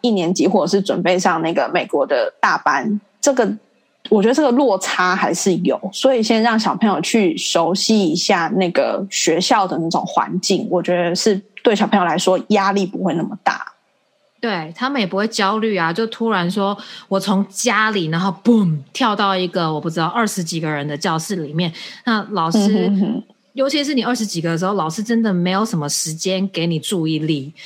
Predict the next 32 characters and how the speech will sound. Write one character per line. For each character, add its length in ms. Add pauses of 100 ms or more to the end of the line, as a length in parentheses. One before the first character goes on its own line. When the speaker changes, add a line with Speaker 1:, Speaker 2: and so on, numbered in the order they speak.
(220)
Speaker 2:
你 100
如 180
果 160
真 220
的 100
跟 220
不 100
上 300
了， 120
有 140
时 140
候 360 (460)
好 160
像 180
也， 140
老 160
师 140
也 40
不 120
会 80
发 280
现， 300 (160)
这 80
个 80
当 160
然 100
是 60
要 80
看 240
老 160
师 300
啦。 100